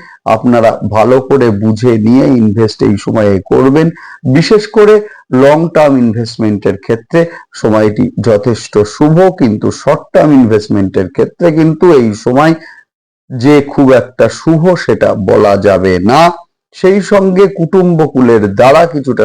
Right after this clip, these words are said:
শত্রুতার শিকার হওয়া অথবা এই সময়ে চোখের একটা সমস্যা সৃষ্টি হওয়া, সেইটা কিন্তু লক্ষ্য করব আমরা। একই সঙ্গে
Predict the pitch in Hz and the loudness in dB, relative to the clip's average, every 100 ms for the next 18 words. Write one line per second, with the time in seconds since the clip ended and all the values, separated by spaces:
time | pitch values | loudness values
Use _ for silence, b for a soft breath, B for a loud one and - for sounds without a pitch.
0 | 104 101 - 113 104 101 - - 107 - | -4 -8 -8 -8 -4 -4 -4 -8 -2 0
1 | 104 101 95 120 160 175 B B B - | 2 0 0 4 4 2 B B B -4
2 | - 185 208 226 165 - - 120 120 110 | -2 -2 0 2 2 2 0 0 0 -4
3 | - 131 156 175 175 135 117 131 113 104 | -2 0 2 2 0 -4 -4 0 0 -2
4 | - 104 - 120 139 160 - 185 175 B | -2 -6 -2 -4 -2 -4 0 0 0 B
5 | B _ - 131 - - 117 104 120 147 | B _ -2 -2 -2 -4 -2 0 2 2
6 | 175 - 110 107 110 107 117 131 165 165 | 0 -2 -4 -2 -2 -2 -2 0 0 -2
7 | B B - 120 117 - - 110 104 147 | B B 0 2 2 0 -2 0 0 2
8 | 156 165 180 170 175 175 - - 156 175 | 2 4 4 2 2 0 0 -2 -2 -2
9 | - 185 156 123 113 110 | -4 -10 -6 -4 -2 0